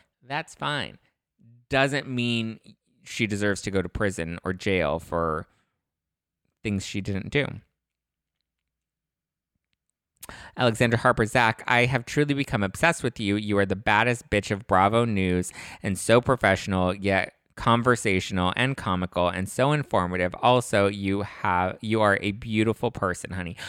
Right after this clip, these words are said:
Oh, Alexandra, that's so sweet. I wanna, like, frame that and put it on my wall. I wanna write that on my mirror in lipstick. That's very sweet of you, my love. Thank you.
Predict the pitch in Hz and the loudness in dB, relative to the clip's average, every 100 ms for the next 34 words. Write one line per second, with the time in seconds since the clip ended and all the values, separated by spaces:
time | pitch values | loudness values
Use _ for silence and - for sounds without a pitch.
0 | - - - 285 277 262 285 - 320 302 | -12 -2 6 8 8 6 2 2 0 2
1 | 302 - 285 262 - 262 320 - 185 233 | 2 0 -2 -2 -4 0 2 2 0 0
2 | 277 269 196 - - - 170 156 214 311 | -2 -4 -6 -10 -18 0 4 6 4 0
3 | 202 117 110 117 127 - 175 196 160 156 | 2 4 4 0 -6 -4 -2 0 0 0
4 | 147 139 123 156 208 151 147 165 143 127 | 0 0 4 6 6 4 2 0 4 4
5 | 180 - 180 139 147 135 131 123 156 202 | 2 0 0 2 2 2 2 0 0 2
6 | 147 120 127 - - - 90 71 - - | 2 0 -2 -2 -6 -2 -2 -2 -6 -14
7 | - - - _ 160 - 175 185 170 - | -14 -20 -20 _ -20 -6 -2 -2 -4 -4
8 | 127 92 80 69 - 85 - 160 151 - | -4 -4 -8 -6 -6 -8 -6 -8 -8 -12
9 | 80 | -14